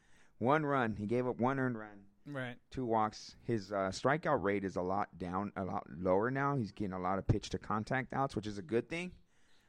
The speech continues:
Speaker 1: Um, Richards is the kind of guy that,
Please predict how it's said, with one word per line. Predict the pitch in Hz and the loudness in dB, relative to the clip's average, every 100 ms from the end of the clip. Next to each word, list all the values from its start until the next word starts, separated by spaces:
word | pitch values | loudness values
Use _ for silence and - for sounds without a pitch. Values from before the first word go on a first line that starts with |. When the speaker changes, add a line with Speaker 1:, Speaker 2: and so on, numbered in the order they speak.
| - | -10
Speaker 1:
Um, | 95 92 92 90 85 - - _ _ _ _ - _ _ _ _ _ | -4 -2 0 -2 -4 -12 -20 _ _ _ _ -20 _ _ _ _ _
Richards | 92 123 160 151 | 4 4 4 0
is | 143 | 0
the | 123 92 - | 0 -2 -4
kind | 113 131 | -4 -2
of | 113 | -4
guy | 104 120 127 | -4 -2 -2
that, | 101 95 - | -2 -4 -6